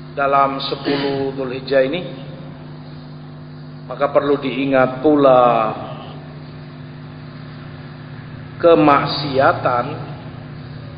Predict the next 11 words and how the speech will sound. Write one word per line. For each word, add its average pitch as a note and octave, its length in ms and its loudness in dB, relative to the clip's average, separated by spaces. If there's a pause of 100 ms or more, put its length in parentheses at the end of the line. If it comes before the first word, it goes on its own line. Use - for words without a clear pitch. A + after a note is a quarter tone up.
(800)
juga B2+ 540 0 (600)
harus A2+ 400 -4 (560)
wajib B2 400 2 (1040)
dihindari, A#2 960 -4 (1800)
dijauhi. A2+ 640 -10 (960)
Karena C#3+ 400 2
nilai D#3+ 480 4
kemaksiatan D3+ 1200 0
pula D3+ 640 0 (720)
ketika D#3 640 0
itu F#3+ 400 -6